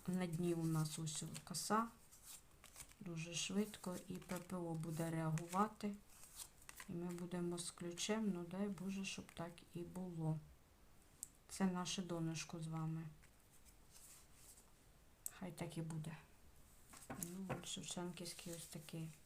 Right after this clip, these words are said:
Все, люди. Вибачте, що я подивилась окремо Шевченківський, тому що, ну, що не подивилась окремо кожний район, тому що вже дуже багато часу.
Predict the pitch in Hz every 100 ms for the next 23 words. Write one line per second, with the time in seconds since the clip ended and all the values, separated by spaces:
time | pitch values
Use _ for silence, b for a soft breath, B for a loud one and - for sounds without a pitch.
0 | - - - - - - - B B B
1 | B - - - 185 170 170 165 170 160
2 | - - - - B B B B B B
3 | 190 170 165 - 175 156 175 170 170 160
4 | 160 - 165 175 175 170 165 175 180 170
5 | 165 185 175 220 220 202 - - 151 170
6 | 170 170 170 165 175 175 165 - - -
7 | - - - - - - 170 170 170 170
8 | 180 180 175 170 165 185 180 170 160 175
9 | 170 170 165 175 226 226 B B B B
10 | 175 175 175 170 175 190 190 170 170 175
11 | 175 175 196 165 -